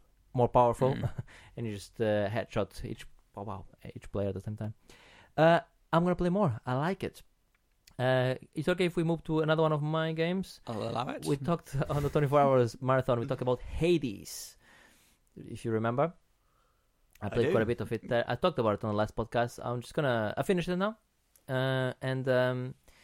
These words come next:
Speaker 1: it's in early access. It, it, I always have second, you know, like, uh, like, should I finish an early access game because am, am I gonna play it again? Uh, and there's, there's, I'll give you two examples of that. There was a game called, um,
Speaker 2: <laughs>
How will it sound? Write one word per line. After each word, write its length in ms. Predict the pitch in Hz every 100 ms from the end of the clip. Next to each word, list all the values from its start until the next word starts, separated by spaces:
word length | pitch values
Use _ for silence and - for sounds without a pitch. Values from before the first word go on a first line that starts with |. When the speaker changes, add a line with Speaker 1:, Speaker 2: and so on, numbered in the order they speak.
| - _
Speaker 1:
it's 140 | 160 196
in 80 | 185
early 220 | 185 185
access. 500 | 190 - 214 214 - -
It, 180 | - -
it, 140 | 147 139
I 60 |
always 240 | 170 208 185
have 180 | 180
second, 460 | - - 151 143 127 -
you 100 | -
know, 100 | 131
like, 280 | 120 117 -
uh, 160 | 120 117 - - - - - _ _ _ _ _ _ -
like, 260 | 135 131 - - _
should 180 | - 160
I 60 | 170
finish 300 | - 180 165
an 120 | 165
early 200 | 160 156
access 300 | 156 - 151
game 260 | 156 156
because 240 | 147 - 139
am, 160 | 135 -
am 160 | 131
I 40 | 139
gonna 160 | 147
play 200 | 135 147
it 100 | 143
again? 320 | 143 147 160 156 - - _ - -
Uh, 40 | 123 82
and 180 | 135 135
there's, 200 | 139 131
there's, 420 | - 139 127 - - _ _ _ _ _ -
I'll 80 | 131
give 160 | 127
you 60 | 123
two 100 | 156
examples 460 | 139 123 123 110 104
of 140 | 101
that. 180 | 98 92
There 100 | 110
was 140 | 117 117
a 60 |
game 300 | 113 135 135
called, 340 | 170 135 123 127
um, 240 | 120
Speaker 2:
<laughs> 60 | 117